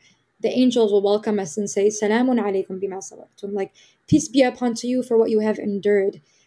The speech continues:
And that everything that we are enduring, everything that we are fighting for, and again, we might not see the fruits of our, of our efforts now, but Allah subhanahu wa ta'ala is documenting all of it and all that patience, all that sabr that we are going through as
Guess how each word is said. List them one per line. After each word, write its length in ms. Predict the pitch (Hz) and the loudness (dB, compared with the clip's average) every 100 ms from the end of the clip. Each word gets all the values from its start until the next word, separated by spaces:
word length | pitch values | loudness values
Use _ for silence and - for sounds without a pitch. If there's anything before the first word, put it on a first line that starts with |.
| _ | _
And 120 | 220 | 2
that 140 | 233 226 | 2 2
everything 400 | 277 294 302 277 | 0 2 0 0
that 120 | 240 | 0
we 120 | 226 226 | 2 2
are 60 | |
enduring, 440 | 214 214 214 214 220 | 2 2 2 2 2
everything 260 | 247 254 247 | 0 0 -2
that 100 | 226 | 0
we 100 | 220 | 0
are 100 | 214 | -2
fighting 380 | - 269 269 | 0 0 0
for, 180 | 226 214 | -2 -2
and 80 | 208 | 0
again, 300 | 214 220 214 - _ _ | 0 0 -2 -10 _ _
we 80 | 220 | 2
might 200 | 233 285 | 2 2
not 180 | 277 262 | 0 -2
see 160 | - 277 | 0 0
the 100 | 233 | 0
fruits 280 | - 262 | -4 -4
of 120 | 240 220 | -2 0
our, 280 | 220 208 214 _ _ - | 2 0 -4 _ _ -6
of 120 | 214 | -4
our 100 | - | -2
efforts 360 | 247 254 226 - | -4 -2 -2 0
now, 400 | 311 349 330 339 | 2 4 2 0
but 380 | 226 247 240 - | -4 -2 -2 -4
Allah 200 | 240 262 | -2 0
subhanahu 340 | 285 - 269 254 | -2 -4 -4 -2
wa 60 | 254 | -2
ta'ala 380 | 226 233 262 | -2 0 0
is 200 | 247 220 175 | 0 -2 -2
documenting 640 | 226 233 220 220 220 208 - | -4 -2 0 0 0 -4 -4
all 220 | 214 208 | 0 0
of 120 | 180 | 0
it 120 | 196 - | -4 -4
and 100 | 214 | -4
all 160 | 220 240 | -2 0
that 220 | 254 - | -2 -2
patience, 500 | - 220 220 214 220 - _ _ _ | 0 0 0 -4 -6 -8 _ _ _
all 120 | - 240 | -2 -2
that 140 | 233 | -2
sabr 380 | - 269 269 240 | -2 0 4 4
that 140 | 233 | 4
we 100 | 226 | 4
are 100 | 214 | 4
going 280 | 208 220 233 | 4 0 0
through 220 | 226 214 214 | 0 0 2
as 280 | 208 185 | 0 -2